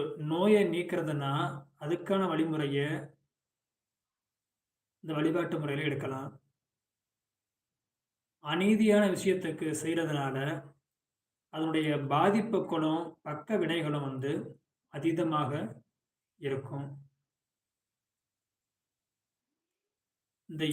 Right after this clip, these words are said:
ஏவல் பில்லி சூனியத்தால பாதிக்கப்பட்டவர்களுக்கு என்னென்ன பிரச்சனை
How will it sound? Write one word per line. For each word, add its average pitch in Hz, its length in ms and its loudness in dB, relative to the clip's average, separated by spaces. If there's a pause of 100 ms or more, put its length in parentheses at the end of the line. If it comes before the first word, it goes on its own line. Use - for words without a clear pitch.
(140)
ஏவல் 226 320 4
பில்லி 196 300 6 (160)
சூனியத்தால 175 640 0 (1000)
பாதிக்கப்பட்டவர்களுக்கு 156 1300 0 (600)
என்னென்ன 190 380 2 (100)
பிரச்சனை 160 320 -4